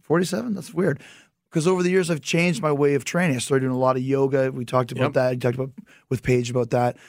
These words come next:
Speaker 1: when I really needed it 'cause my back was screwed up. And then a lot of biking, uh, boxing training. But that's about it. Maybe a little bit of weightlifting here, but whatever. But I,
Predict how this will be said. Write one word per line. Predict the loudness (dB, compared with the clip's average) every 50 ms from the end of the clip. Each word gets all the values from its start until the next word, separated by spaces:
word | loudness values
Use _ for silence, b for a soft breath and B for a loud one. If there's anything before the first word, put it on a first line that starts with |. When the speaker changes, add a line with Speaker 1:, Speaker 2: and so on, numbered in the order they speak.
| B B
Speaker 1:
when | -2 0
I | 0
really | 2 2 2 2 2
needed | 2 2 2 2 0
it | -2
'cause | -4 -8 -6
my | -4
back | 0 2 2 2 2 0
was | -4 -4
screwed | -4 -2 2 2 2 4
up. | 2 0 -2 -4 B B B B B B B
And | -2 0 0
then | 2 2 0
a | 0
lot | 2 2 2 2 2
of | 0 -2 -2 -8 -10
biking, | -12 -2 0 2 2 2 0 -2 -2 0 2 0 0 -2 -4 b b b b b b _
uh, | -2 0 2 2 2 2 2 0 0 -2 -4 -6 -12 _ -18 -16 -12 -10
boxing | -10 -10 -10 -6 -2 0 0 0 0 0 0 -2 -2
training. | -2 -2 -2 0 0 2 2 2 2 0 -2 -4 b b b b b b b b b _
But | -4 0 2
that's | 2 2 2 0 -4
about | -2 0 0 0 2 2
it. | 0 0 0
Maybe | -2 -2 0
a | 2
little | 2 2 0
bit | 2 0
of | 2 2
weightlifting | 0 0 0 -4 -4 -2 0
here, | 0 2
but | 2 0 -2 -4 -4
whatever. | -2 0 0 2 2 2 0 0
But | 0 -4 0
I, | 0 -2 0